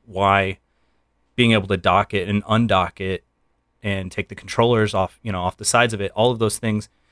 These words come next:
you c-, you can easily understand why that's all there. You don't have to, like, theory craft, like, well, what, you know, what are the potentials of these things? No, like, you, you play a game, it's like,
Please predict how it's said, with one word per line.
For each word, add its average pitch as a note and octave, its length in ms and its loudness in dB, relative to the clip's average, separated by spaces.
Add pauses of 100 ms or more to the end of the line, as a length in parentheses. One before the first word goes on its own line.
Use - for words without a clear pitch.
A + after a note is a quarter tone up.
(180)
you A#2 100 -12
c-, C#3 100 -12
you C3+ 120 0
can B2 220 2
easily B2+ 280 4
understand A2+ 460 2
why G2 160 4
that's G2 180 0
all G2 160 2
there. E2+ 480 -4
You B2+ 80 0
don't B2+ 140 4
have A#2 220 0
to, A#2 80 -2
like, G2+ 200 0
theory A#2 400 2
craft, - 380 -2
like, G#2 120 -12
well, A2+ 140 -2
what, A2+ 160 0
you A#2 80 0
know, G#2 80 2
what G#2+ 160 -2
are G#2 80 0
the F#2+ 100 -8
potentials G#2+ 640 -4
of G#2 80 -8
these F#2+ 200 -10
things? F#2+ 340 -8
No, A2 240 2
like, F#2 240 -8
you, G#2 120 -6
you G2+ 120 -6
play A2+ 260 2
a - 20 2
game, A2 300 4
it's F#2 140 -6
like, F#2+ 200 -4